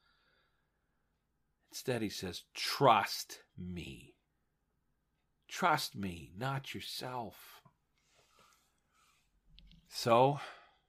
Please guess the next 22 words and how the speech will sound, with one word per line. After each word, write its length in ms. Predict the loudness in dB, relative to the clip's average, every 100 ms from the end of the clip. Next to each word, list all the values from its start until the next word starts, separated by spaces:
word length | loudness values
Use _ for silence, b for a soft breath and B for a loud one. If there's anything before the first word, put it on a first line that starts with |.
| B _ _ _ _ _ _ _ _ -4
there 160 | 2 4
are 60 |
those 240 | 6 4 2
disciples 840 | 0 4 4 2 -6 -16 -18 -20 _ _ _ b b b b b b b b b b _ 0
who, 120 | 6
after 300 | 6 6 6
hearing 300 | 6 6 4
this 180 | 4 2
speech, 580 | 0 4 4 4 2
they're 160 | 2 2
still 400 | 2 6 8 8
looking 300 | 6 4 -4
for 720 | 0 4 6 8 6 2 0 2
a 60 |
sign 880 | 4 10 10 10 6 4 0 0 0
or, 120 | -2
or 140 | -2
something 500 | -2 4 4 4 2
else 320 | 6 6 4 0
apart 440 | 0 4 4 2
from 460 | -2 0 0 -4 -4
Jesus. 720 | 2 4 4 2 0 -4 -6